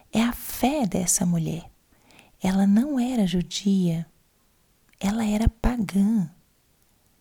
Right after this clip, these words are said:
Ela acreditava, vivia um outro tipo de espiritualidade. E encontrou esse homem.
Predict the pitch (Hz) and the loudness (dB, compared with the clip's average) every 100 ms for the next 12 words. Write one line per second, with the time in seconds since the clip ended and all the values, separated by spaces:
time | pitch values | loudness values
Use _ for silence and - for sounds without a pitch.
0 | _ _ _ _ _ _ _ _ - 202 | _ _ _ _ _ _ _ _ -6 -2
1 | 196 196 208 190 - 208 226 214 214 214 | -2 -2 -2 -2 -4 -4 -4 -2 -4 -6
2 | _ _ _ _ - _ - 180 175 240 | _ _ _ _ -20 _ -6 -2 0 2
3 | 240 247 359 247 - - 196 208 202 190 | 2 0 0 -4 -8 -10 -4 -2 -2 -4
4 | - 180 175 165 160 170 - _ _ _ | -2 -2 0 -2 -4 -8 -12 _ _ _
5 | _ _ _ _ _ _ _ _ _ 277 | _ _ _ _ _ _ _ _ _ -8
6 | 330 - 285 247 - 208 202 196 - 208 | -8 -4 -4 -4 -4 -4 -2 -4 -2 -2
7 | 202 196 196 | 0 -2 -4